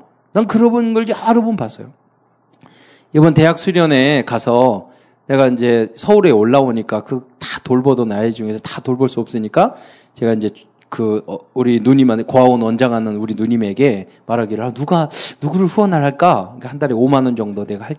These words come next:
게니-, 할 테니까." 그랬더니 그 누구를 딱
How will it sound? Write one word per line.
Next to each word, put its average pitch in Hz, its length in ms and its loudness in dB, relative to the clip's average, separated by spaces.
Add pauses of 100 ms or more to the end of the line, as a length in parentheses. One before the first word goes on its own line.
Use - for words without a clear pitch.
(100)
게니-, 123 320 -6
할 143 140 -12
테니까." 127 480 -2 (240)
그랬더니 139 460 0 (340)
그 165 180 2
누구를 139 300 2
딱 156 120 0